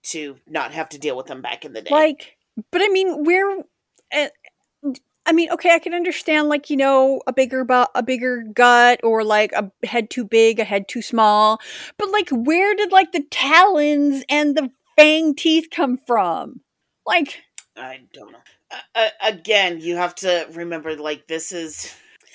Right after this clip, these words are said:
Speaker 1: a lot of these stories are pre-Roman Catholic, so, like, we're still looking at, like, Druid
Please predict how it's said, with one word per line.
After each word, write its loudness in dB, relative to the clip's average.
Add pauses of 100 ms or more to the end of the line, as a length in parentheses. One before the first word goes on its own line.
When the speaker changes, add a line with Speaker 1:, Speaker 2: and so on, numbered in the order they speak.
(320)
Speaker 1:
a -2
lot -2
of -6
these -10
stories -4
are -8
pre-Roman -10
Catholic, -12
so, -6
like, -8
we're -12
still -12
looking -16
at, -20
like, -14
Druid -6